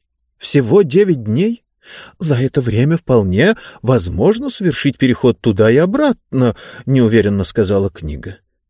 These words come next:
«Не совсем понятно, что происходит потом, но предполагалось, что после всех своих подвигов Шуази вернётся домой. Несомненно. Но она всё-таки,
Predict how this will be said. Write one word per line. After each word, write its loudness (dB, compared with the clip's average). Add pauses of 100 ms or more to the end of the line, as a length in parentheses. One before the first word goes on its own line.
«Не -2
совсем -2
понятно, -2
что -6
происходит -4
потом, -4 (420)
но 0
предполагалось, 0
что -6
после -6
всех -4
своих -4
подвигов 0 (260)
Шуази 2
вернётся 0
домой. -4 (420)
Несомненно. -2 (520)
Но -2
она 0
всё-таки, -4